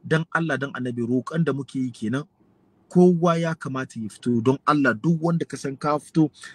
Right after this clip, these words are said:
ka zo ka nuna cewa kamar shi wannan shi ne, ka zo ka nuna cewa a'a ba shi bane, amma ga mugu, ga mugu, wannan shine mugu, mugun da yayi. Kuma an sa a je a kama shi.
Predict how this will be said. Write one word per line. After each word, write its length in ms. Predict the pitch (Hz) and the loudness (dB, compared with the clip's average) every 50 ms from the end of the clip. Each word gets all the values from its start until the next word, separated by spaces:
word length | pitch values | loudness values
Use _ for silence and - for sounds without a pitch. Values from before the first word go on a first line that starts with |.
| - - - _ _ _ _ | -20 -20 -20 _ _ _ _
ka 200 | - 170 165 165 160 | 4 6 6 6 6
zo 200 | 147 165 170 - | 2 -2 -4 -4
ka 260 | _ - 170 160 160 | _ -4 -4 -2 -2
nuna 300 | 160 170 180 175 151 131 | 0 0 0 0 -2 -4
cewa 320 | - - - 143 143 135 131 | -6 -8 -6 -4 -4 -6 -6
kamar 260 | _ - 123 127 127 123 | _ -10 -8 -8 -8 -8
shi 320 | - - - - - 196 | -8 -8 -8 -2 0 0
wannan 400 | 202 190 202 202 196 185 156 135 | 2 4 4 4 4 2 2 0
shi 300 | - - - 247 269 254 | -4 -4 0 2 4 4
ne, 160 | 208 131 - _ _ _ _ _ _ _ _ _ _ | 4 2 0 _ _ _ _ _ _ _ _ _ _
ka 100 | - 156 | -2 2
zo 160 | 131 160 185 | 4 4 4
ka 100 | 170 - 147 | 6 4 2
nuna 180 | 156 160 143 | 2 0 -4
cewa 300 | 131 - - 147 135 131 - | -6 -6 -4 -2 -2 -2 -4
a'a 260 | - 147 - - 110 | -6 -6 -4 -4 -6
ba 200 | 110 120 139 143 | -2 -2 -2 -2
shi 200 | 135 - - 180 | -2 -2 -2 0
bane, 240 | 165 185 175 143 131 _ - | 2 2 2 0 -2 _ -8
amma 280 | 127 131 139 151 151 | -8 -4 -2 -2 -2
ga 180 | 139 131 135 127 | 0 2 2 2
mugu, 400 | 135 151 165 185 180 135 113 95 _ 113 | 4 6 6 6 6 4 0 -14 _ -4
ga 180 | 113 135 131 127 | -2 0 0 0
mugu, 320 | 139 156 175 170 143 127 120 143 | 0 0 0 0 0 -4 -6 -2
wannan 240 | 175 170 165 147 127 | 0 0 0 -2 -4
shine 300 | - - 175 175 160 147 | -6 -4 -2 -2 0 -2
mugu, 420 | 135 131 147 170 180 165 131 117 101 _ _ _ _ _ _ | -2 -2 0 0 0 0 -2 -8 -18 _ _ _ _ _ _
mugun 380 | 143 151 175 190 160 147 147 123 | 4 6 6 6 6 4 0 0
da 80 | 110 117 | 2 2
yayi. 260 | 113 113 107 110 110 _ _ _ _ _ _ - _ _ _ | 2 2 0 -2 -4 _ _ _ _ _ _ -20 _ _ _
Kuma 240 | - 147 147 151 165 | 0 4 4 4 4
an 140 | - 165 165 | 4 0 0
sa 240 | 160 - 180 156 - | 2 0 0 0 0
a 60 | 117 123 | 0 -2
je 100 | 127 139 | 0 0
a 100 | 120 - | -2 -2
kama 300 | - 117 113 110 104 95 | -2 -6 -6 -6 -6 -8
shi. 200 | - - 95 | -10 -12 -14